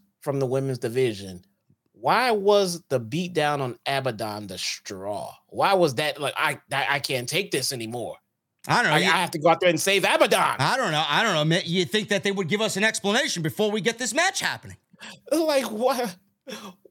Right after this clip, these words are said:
Speaker 1: why does she give a shit? How many beatdowns has she sat there and just called and not gave a shit about? But for Abaddon, that, that's it. "I can't. No, I gotta go out and save her." Why?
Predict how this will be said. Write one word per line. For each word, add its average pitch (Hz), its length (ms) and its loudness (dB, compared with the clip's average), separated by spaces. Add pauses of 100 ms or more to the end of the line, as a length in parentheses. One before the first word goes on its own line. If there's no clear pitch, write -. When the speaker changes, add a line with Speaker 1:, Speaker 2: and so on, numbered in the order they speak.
Speaker 1:
why 349 220 0
does 359 140 -4
she 330 180 -2
give 339 220 -6
a 330 100 -2
shit? - 160 -6
How 330 120 -2
many 381 240 0
beatdowns 214 800 2
has 208 100 -4
she 262 140 -8
sat 240 320 -8
there 226 160 -2
and 202 100 -2
just 185 240 -2
called 220 540 2
and 143 140 -2
not 170 260 -6
gave 170 220 -4
a 143 80 -2
shit 127 200 -8
about? 110 360 -4
But 131 220 0
for 139 180 2
Abaddon, 160 680 2
that, 151 220 -4
that's 151 240 -4
it. 135 280 -4
"I 127 100 -4
can't. 76 320 -14 (760)
No, 143 360 0 (260)
I 113 80 -4
gotta 139 240 -2
go 135 100 -2
out 139 140 2
and 139 80 -6
save 226 240 0
her." 131 180 -6 (840)
Why? 320 640 -4